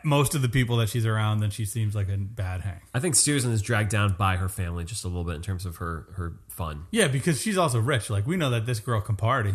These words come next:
Speaker 1: <laughs>
Speaker 2: Yeah.
Speaker 1: But,
Speaker 2: She's
Speaker 1: but
Speaker 2: got
Speaker 1: it, well, even her man, John Belasco, doesn't seem to like being around Susan, who, by the way, does not touch our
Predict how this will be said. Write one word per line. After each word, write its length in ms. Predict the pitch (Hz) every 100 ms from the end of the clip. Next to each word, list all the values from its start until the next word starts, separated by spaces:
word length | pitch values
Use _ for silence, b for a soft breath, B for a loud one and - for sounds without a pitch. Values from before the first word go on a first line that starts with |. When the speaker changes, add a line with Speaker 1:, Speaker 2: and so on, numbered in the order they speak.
| 117
Speaker 1:
<laughs> 100 | -
Speaker 2:
Yeah. 360 | 113 151 196 147 B B B -
Speaker 1:
But, 260 | 107 104 - - - - -
Speaker 2:
She's 140 | -
Speaker 1:
but 60 | 185
Speaker 2:
got 60 | 208
Speaker 1:
it, 180 | 220 190
well, 140 | 170
even 180 | 196 185
her 80 | 185
man, 220 | 185 180
John 160 | 180 170
Belasco, 340 | 175 208 208
doesn't 260 | 139 135 117
seem 120 | 117
to 60 | 107
like 180 | 104 104
being 140 | 113
around 200 | 107 98
Susan, 260 | 98 104 98
who, 180 | 147 170
by 200 | 151 147
the 100 | 139
way, 140 | 131
does 140 | 120
not 440 | 117 120 120 - -
touch 240 | 143 113
our 280 | 120 110 107